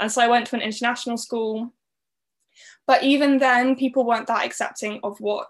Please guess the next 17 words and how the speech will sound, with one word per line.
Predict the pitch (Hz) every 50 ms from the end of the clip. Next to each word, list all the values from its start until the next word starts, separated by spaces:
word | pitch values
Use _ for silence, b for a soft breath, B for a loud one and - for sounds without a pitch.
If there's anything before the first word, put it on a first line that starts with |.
| _ -
dyslexia | - 214 - - 214 - - - - 226 226
was, | 247 285 320 302 302 269
and | 247 247
they | 233
were | 226 226
like, | 214 214 208
"It's | - - -
a | 208
phase, | - - 320 330 339 359 330 311 -
she'll | - 220
grow | 220 220 220 220
out | 240 277 294 285 -
of | 247 254
it, | 240 240
she'll | - - 214
be | 208 214 214 - -
fine." | 254 247 247 240 240 240 240 240 240 240 240